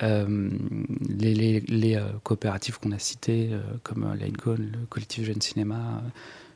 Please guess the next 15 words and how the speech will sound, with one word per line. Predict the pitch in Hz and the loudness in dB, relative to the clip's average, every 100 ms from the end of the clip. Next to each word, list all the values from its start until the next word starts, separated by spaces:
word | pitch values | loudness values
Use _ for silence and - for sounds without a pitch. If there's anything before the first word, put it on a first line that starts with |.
| - | -8
continuent | - - 117 | -6 0 2
d'exister | 104 110 104 - 120 120 120 107 107 - - - - - - | 4 2 0 0 2 4 4 2 0 -8 -16 -16 -16 -18 -4
et, | - | 2
et, | 107 | 4
euh, | 101 101 101 104 | 2 -2 -4 0
d'autres | 107 113 | 0 2
cinéastes | - 110 113 | 2 0 0
continuent | - 110 120 117 | -4 -6 -4 -4
de, | 110 104 107 107 - - - 123 | -2 -4 -4 -6 -8 -10 -6 0
de | 117 | 2
faire | 113 120 | 4 4
des | 110 104 | 4 6
films. | 151 170 135 98 107 - - _ _ _ _ _ - - - - | 10 12 12 8 -2 -16 -20 _ _ _ _ _ -20 -20 -14 0
Après, | 120 - 123 139 | 0 8 12 12
voilà, | 113 110 | 12 8